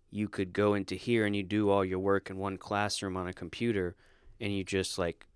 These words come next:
knock credits out. And I, uh, I wasn't that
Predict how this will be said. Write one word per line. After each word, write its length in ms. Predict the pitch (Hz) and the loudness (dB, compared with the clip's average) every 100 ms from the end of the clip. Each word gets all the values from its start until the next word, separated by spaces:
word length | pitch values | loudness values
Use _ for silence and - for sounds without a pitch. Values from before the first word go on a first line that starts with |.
| _ - _ _ - - - - _ _ | _ -20 _ _ -20 -20 -20 -20 _ _
knock 300 | 95 98 92 - _ | 2 4 4 -2 _
credits 420 | - 110 104 - - | 4 4 4 0 0
out. 240 | 76 58 - _ - - _ _ _ - - _ _ - - | 0 -2 -14 _ -20 -20 _ _ _ -20 -20 _ _ -20 -10
And 560 | 113 113 107 101 98 - - _ - | 0 2 2 0 -4 -8 -16 _ -2
I, 320 | 101 107 110 | 4 6 6
uh, 280 | 104 101 92 | 6 4 4
I 80 | 95 | 6
wasn't 320 | 131 139 135 | 6 6 2
that 200 | 107 101 | 0 -2